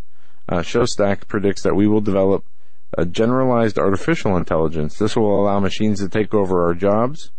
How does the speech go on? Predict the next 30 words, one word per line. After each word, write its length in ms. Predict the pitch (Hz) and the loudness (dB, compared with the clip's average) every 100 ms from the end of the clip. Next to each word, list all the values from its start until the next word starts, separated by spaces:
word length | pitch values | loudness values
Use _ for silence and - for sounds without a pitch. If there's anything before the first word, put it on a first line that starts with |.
| - - - - - | -6 -6 -6 -6 -6
jobs 280 | - 92 87 | -2 0 0
that 80 | 90 | 0
are 60 | 87 | 2
normally 320 | 92 92 90 | 2 2 2
done 200 | 90 90 | 2 2
by 140 | 85 | 2
humans, 420 | 82 95 104 131 - - - - | 2 0 0 -2 -4 -6 -6 -6
such 260 | - 131 - | -2 -2 0
as 140 | 123 113 | 0 2
machines, 600 | 98 - 117 120 110 - - - - | 0 2 2 2 0 -4 -6 -6 -2
uh, 240 | 92 85 - - | 0 0 -2 0
that 160 | 101 | 0
won't 200 | 98 110 | 2 2
necessarily 580 | 117 117 113 143 147 117 | 0 0 0 0 2 2
be 140 | 95 | 2
large. 420 | 92 85 90 107 104 | 2 2 2 0 0
It'll 160 | 98 | 0
be 140 | 95 95 | 0 0
a 40 | |
synopsis 600 | 92 107 104 104 104 104 | 0 0 0 -2 -4 -4
in 60 | 107 | -2
your 100 | 92 | 0
brain 300 | 87 101 110 | 0 2 2
in 100 | 101 | 2
a 60 | 90 | 0
few 200 | 107 107 | 0 0
thousand 520 | 107 101 101 98 85 - - - - | 0 0 0 -2 -2 -4 -6 -6 -4
nanometers 720 | 98 123 135 110 110 110 101 | 0 0 2 4 4 2 2
in 120 | 104 | 0
size. 540 | 92 123 143 120 113 | 0 0 0 0 0